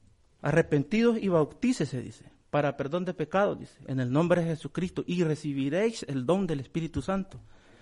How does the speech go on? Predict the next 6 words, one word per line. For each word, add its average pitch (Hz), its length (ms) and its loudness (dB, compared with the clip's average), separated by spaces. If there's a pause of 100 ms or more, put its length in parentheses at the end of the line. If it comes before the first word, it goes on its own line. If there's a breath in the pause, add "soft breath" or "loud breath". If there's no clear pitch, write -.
(480 soft breath)
Ellos 202 380 10
ya 170 140 8
están 196 320 6
llamados 180 720 6
a 147 80 -2
contender, 156 880 4